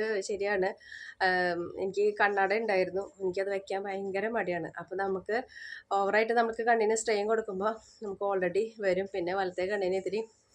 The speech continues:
കാഴ്ച കുറവാണ് കേട്ടോ. അതിൻ്റെയൊക്കെയാണ്. ഏഹ്, അതാ ഇപ്പൊന്നുമല്ല, ഒരു പത്ത് പതിനഞ്ച് കൊല്ലം മുപ്പാടെ ഡോക്ടർ സ്ഥിരീകരിച്ച ഒരു കാര്യമാണ്.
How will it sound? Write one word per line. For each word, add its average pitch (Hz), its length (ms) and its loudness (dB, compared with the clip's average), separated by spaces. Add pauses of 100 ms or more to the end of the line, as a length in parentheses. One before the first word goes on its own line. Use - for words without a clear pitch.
(560)
കാഴ്ച 185 280 0
കുറവാണ് 175 400 -2
കേട്ടോ. 170 160 -4 (520)
അതിൻ്റെയൊക്കെയാണ്. 196 680 2 (560)
ഏഹ്, 180 360 0
അതാ 220 240 4 (160)
ഇപ്പൊന്നുമല്ല, 240 600 4
ഒരു 214 160 2
പത്ത് 220 240 2
പതിനഞ്ച് 202 300 4
കൊല്ലം 214 280 2
മുപ്പാടെ 196 460 4
ഡോക്ടർ 196 360 0
സ്ഥിരീകരിച്ച 180 500 0
ഒരു 196 140 2
കാര്യമാണ്. 175 460 2